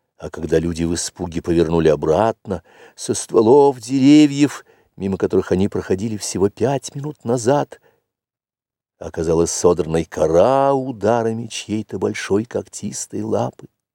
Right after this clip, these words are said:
Чем больше люди жались к деревне, тем смелее становились дикие звери, с ревом и топотом гулявшие по пастбищам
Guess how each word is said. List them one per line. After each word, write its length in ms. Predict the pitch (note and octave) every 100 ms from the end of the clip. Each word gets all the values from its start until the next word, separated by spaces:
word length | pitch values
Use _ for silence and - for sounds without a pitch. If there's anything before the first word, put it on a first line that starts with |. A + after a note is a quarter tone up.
| _ _ _ _ _ _ _ _ _
Чем 480 | - A#2 D3 D3 C3+
больше 440 | A2+ G#2 - F#2+
люди 360 | F2 F2+ E2+ F2
жались 440 | F#2 F#2 F2 D#2+
к 40 | D#2
деревне, 760 | D2+ F2 E2+ F#2+ F2+ F#2 F#2 _ _ _ _ _ _
тем 240 | - G2+ F#2+
смелее 560 | - G2+ G2 G2+ G#2
становились 680 | G2+ - G#2 G2+ G#2 G2+ E2
дикие 600 | E2 G2+ - G#2+ G2 G2
звери, 720 | E2+ E2 D#2+ F2+ G2+ F2+ F2 _ - - -
с 180 | - -
ревом 640 | F#2+ G#2+ B2 A#2+ B2 B2
и 60 | B2
топотом 680 | - A#2+ A#2 A#2 B2 A#2
гулявшие 640 | G#2 A#2 B2 B2 - B2 B2
по 200 | - A#2
пастбищам 840 | - A2 G#2 F#2 G#2+ - A2+ G2